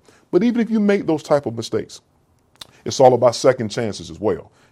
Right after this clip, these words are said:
"Yet for the grace of God, there go I." And I dare us sometimes forget about where we come from and who helped us along the way. Well, that's why I consider this a calling. Even being in this position, some of these people need one word. Some of them need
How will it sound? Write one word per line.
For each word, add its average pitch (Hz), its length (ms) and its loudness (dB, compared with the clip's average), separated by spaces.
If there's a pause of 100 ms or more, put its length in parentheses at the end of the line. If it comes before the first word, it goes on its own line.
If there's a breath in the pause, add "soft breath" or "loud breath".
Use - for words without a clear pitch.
"Yet 131 300 0
for 143 80 2
the 123 100 -2
grace 123 280 0
of 110 100 -10
God, 117 300 2
there 107 140 0
go 101 180 -2
I." 95 160 -2 (520 soft breath)
And 92 120 -6
I 101 80 0
dare 127 260 6
us 120 120 2
sometimes 101 440 -4
forget 101 320 -4
about 98 300 2
where 104 180 2
we 113 180 -2
come 101 240 -10
from 80 300 -12
and 76 80 -20
who 127 160 -6
helped 113 240 0
us 135 180 0
along 87 260 -8
the 69 80 -14
way. 73 160 -16 (420 soft breath)
Well, 127 160 4
that's 139 240 4
why 131 140 6
I 120 40 4
consider 120 360 -2
this 110 180 -4
a 110 60 -4
calling. 123 420 0 (120)
Even 110 240 -4
being 123 180 0
in 120 60 2
this 110 100 -2
position, 92 640 -2 (340 soft breath)
some 160 380 -2
of 139 100 -2
these 107 140 -2
people 104 260 -6
need 98 180 -6
one 107 440 -4
word. 87 260 -4 (540)
Some 147 260 -2
of 143 60 -2
them 123 160 -2
need 104 180 -4